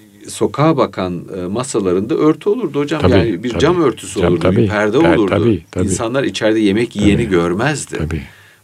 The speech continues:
Speaker 1: Bu hassasiyetleri giderek kaybediyoruz. Ulu orta yemek yiyoruz. Yani siz de Amerika'da görmüşsünüzdür herhalde.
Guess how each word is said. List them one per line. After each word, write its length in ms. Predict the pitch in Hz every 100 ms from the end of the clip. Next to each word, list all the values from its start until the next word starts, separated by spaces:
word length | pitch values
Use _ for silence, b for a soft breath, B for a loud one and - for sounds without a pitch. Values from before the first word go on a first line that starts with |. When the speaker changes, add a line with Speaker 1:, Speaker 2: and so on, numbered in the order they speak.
| -
Speaker 1:
Bu 140 | 123
hassasiyetleri 840 | 120 110 110 98 - 98 95 104 117
giderek 380 | 107 104 104 107
kaybediyoruz. 600 | 98 90 78 69 76 92
Ulu 320 | 123 120 110
orta 220 | 107 104
yemek 400 | 95 87 87 82
yiyoruz. 400 | 69 67 69 90 - B B B B
Yani 180 | 101 104
siz 220 | - 110
de 60 | 92
Amerika'da 480 | 104 110 - 101
görmüşsünüzdür 840 | 95 98 98 113 - 82 73 69 76 78
herhalde. 420 | 71 71 - 143